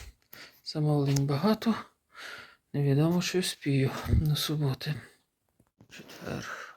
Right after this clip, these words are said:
ось така година. То, що вчора не доробив, доробляю. І працюємо далі.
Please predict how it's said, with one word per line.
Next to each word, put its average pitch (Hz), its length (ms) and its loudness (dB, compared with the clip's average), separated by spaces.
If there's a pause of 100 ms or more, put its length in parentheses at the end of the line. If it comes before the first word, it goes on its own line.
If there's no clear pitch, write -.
ось - 140 -16
така - 260 -20
година. 220 680 -4 (1300)
То, - 160 -14
що - 100 -14
вчора 143 420 -10
не 135 160 -4
доробив, 127 520 -2
доробляю. 185 680 -4 (3000)
І 202 80 -18 (380)
працюємо 165 500 -4
далі. - 280 -6